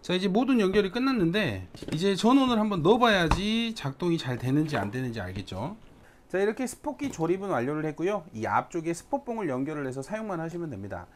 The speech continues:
근데 저 같은 경우는 이렇게 케이스를 준비를 했어요. 카페 회원분이 직접 제작하신 케이스인데 저도 너무나 예뻐서 구매를 했고요.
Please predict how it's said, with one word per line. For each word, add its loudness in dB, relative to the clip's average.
근데 -6
저 -2
같은 -4
경우는 -6
이렇게 -6
케이스를 -2
준비를 -4
했어요. -4
카페 2
회원분이 0
직접 -6
제작하신 -2
케이스인데 -6
저도 -2
너무나 2
예뻐서 0
구매를 -4
했고요. -6